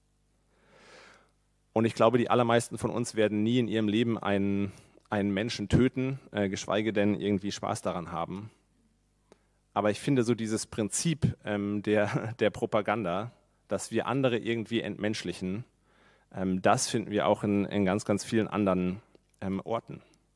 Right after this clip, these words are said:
Ja, also wie, wie häufig habe ich das schon irgendwo in irgendwelchen Foren oder sowas irgendwie gelesen, „na, es sind doch alles Idioten.“ Oder wie oft habe ich das selber irgendwie gedacht oder so. Also den kannst du ja wirklich abschreiben.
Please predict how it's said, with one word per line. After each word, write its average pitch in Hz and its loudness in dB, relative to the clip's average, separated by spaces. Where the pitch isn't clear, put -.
Ja, 92 -2
also 104 -2
wie, 110 0
wie 117 4
häufig 127 8
habe 113 -2
ich 110 -8
das 110 -4
schon 117 -8
irgendwo 110 -2
in 107 -2
irgendwelchen 107 -4
Foren 120 -2
oder 101 -2
sowas 101 -2
irgendwie 104 -4
gelesen, 107 0
„na, 104 2
es 104 -2
sind 117 -2
doch 113 0
alles 127 0
Idioten.“ 117 -6
Oder 104 4
wie 107 0
oft 113 -2
habe 107 0
ich 107 -12
das 110 -2
selber 147 4
irgendwie 101 -2
gedacht 98 0
oder 95 -4
so. 98 -4
Also 98 0
den 135 2
kannst 131 0
du 123 -2
ja 117 0
wirklich - -4
abschreiben. 82 -4